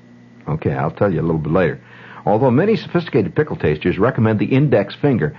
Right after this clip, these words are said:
I'm not an index finger. I'm a, yeah, that's, that's a, it's pretty good. Holding it at eye level, examine the shape,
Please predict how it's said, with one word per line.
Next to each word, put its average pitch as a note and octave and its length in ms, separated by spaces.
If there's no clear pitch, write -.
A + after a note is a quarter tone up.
I'm A2 160
not C3+ 160
an A2+ 60
index G2 280
finger. G#2 120
I'm A2 100
a, G#2 180
yeah, F#2+ 160
that's, C3+ 200
that's E3 280
a, E3+ 120
it's - 100
pretty D#3 160
good. D2+ 280
Holding G3+ 400
it F#3+ 180
at B2+ 240
eye D#3 200
level, F#2+ 420
examine F#3 840
the - 80
shape, C#3 560